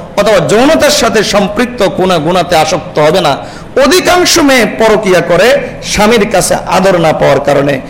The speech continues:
অধিকাংশ পুরুষ পর-, পর-, পর-, পরকীয়া করে এক লক্ষ জনে ন-, একবারে আপনার নিরানব্বই পার্সেন্ট পুরুষ পরকীয়া করে আপনার স্ত্রীর কাছে তার শরীরের চাহিদা পূরণ করতে না পারার কারণে,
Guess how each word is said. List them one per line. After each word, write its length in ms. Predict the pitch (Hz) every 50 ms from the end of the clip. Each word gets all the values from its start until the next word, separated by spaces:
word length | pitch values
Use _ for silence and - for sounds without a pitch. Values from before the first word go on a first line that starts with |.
| - - - - - 240 262
অধিকাংশ 440 | 247 330 - 381 381 359 - - 320 240 -
পুরুষ 260 | 262 247 233 - - -
পর-, 160 | - 220 208
পর-, 260 | - - 196 185 185 180 - -
পর-, 180 | 196 196 196 - -
পরকীয়া 420 | 208 202 202 190 202 175 175 165 151
করে 440 | - 180 180 208 254 262 - - - - - - - - -
এক 480 | 247 262 285 294 294 294 - - -
লক্ষ 340 | 170 240 302 - - - 330 320
জনে 380 | 262 302 285 285 285 277 269 - - - - - -
ন-, 380 | 151 165 180 202 233 226 208 233
একবারে 760 | 214 208 196 208 190 226 240 254 254 214 - - - - - - - - - - - -
আপনার 340 | 214 214 220 226 214 190 180
নিরানব্বই 580 | 196 220 240 247 240 240 233 - - 262 262 269
পার্সেন্ট 640 | 269 294 277 - - - 311 277 262 240 - - -
পুরুষ 280 | 214 233 240 240 - - -
পরকীয়া 420 | 226 220 220 208 - 202 190 180
করে 440 | 170 175 180 185 220 254 285 269 - - - - - - -
আপনার 340 | 170 165 165 165 180 165 156 175 175 208
স্ত্রীর 400 | 196 - - - 262 226 277 262
কাছে 320 | - 247 240 - 254 254 254
তার 300 | 247 254 - 190 185 175 151 -
শরীরের 500 | - - 240 233 214 226 202 190 175 -
চাহিদা 320 | - 180 185 196 196 - - -
পূরণ 220 | 165 180 175 170 160
করতে 280 | 165 190 180 - 180
না 120 | 170 160 156
পারার 300 | - 156 151 147 143 143
কারণে, 420 | - 151 143 147 165 196 233 240